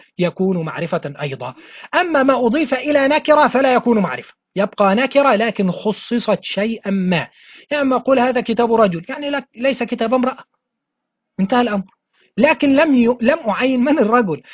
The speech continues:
لكن لو قلت: "هذا كتاب محمد"، هنا أصبح معرفة لأنه أضيف إلى معرفة. بهذا نكون قد انتهينا من الكلام على المعرفة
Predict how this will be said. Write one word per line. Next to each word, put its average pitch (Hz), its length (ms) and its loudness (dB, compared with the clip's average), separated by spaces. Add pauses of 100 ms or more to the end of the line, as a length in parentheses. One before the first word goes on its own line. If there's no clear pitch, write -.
(140)
لكن 214 200 0
لو 226 100 4
قلت: 277 260 0
"هذا 254 200 0
كتاب 247 300 2
محمد"، 202 880 2 (220)
هنا 190 400 2 (200)
أصبح 170 400 -4
معرفة 170 520 -4 (200)
لأنه 156 460 -4
أضيف 170 260 -6
إلى 175 260 -2 (360)
معرفة. 220 420 -4 (280)
بهذا 285 360 0
نكون 247 280 0
قد 226 160 -4
انتهينا 202 440 -2
من 190 100 -2
الكلام 170 580 -6
على 170 260 -6
المعرفة 151 960 -6